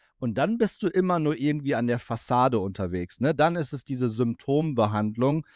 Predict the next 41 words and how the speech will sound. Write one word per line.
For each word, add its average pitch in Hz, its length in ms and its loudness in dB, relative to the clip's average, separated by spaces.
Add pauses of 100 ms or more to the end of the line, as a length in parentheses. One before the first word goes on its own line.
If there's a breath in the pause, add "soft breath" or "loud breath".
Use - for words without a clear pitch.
(160 soft breath)
und 123 180 -6
dann 135 180 -2
ist 156 120 -8
es, 143 160 -8
wie 147 100 -2
von 135 260 -2
dir 135 160 0
gesagt, 127 400 -2
Marc, 131 320 -2
dann 123 160 0
ist 123 160 -2
es 127 160 -8
der 120 140 0
Smart, 131 500 0
den 131 100 0
man 127 140 -2
versucht 123 420 -8
zu - 140 -8 (120)
pimpen, 196 580 2 (460)
was 135 300 0
oftmals 147 560 0
illegal 180 520 4
<laughs> - 40 -10
ist, 240 280 2
ja. 143 240 2 (640 loud breath)
Ähm, 147 360 0
und 139 200 -2
dann, 156 320 4
dann 147 240 0
kriegst - 320 -10
du's 160 140 -4
eigentlich 139 440 -4
nicht 147 300 -6
mehr 127 160 2
gewuppt. 123 380 0
Deswegen, 123 580 0 (340)
umso 143 360 2
früher 196 520 4
man 147 260 2
jemanden 139 560 2
mit 123 360 0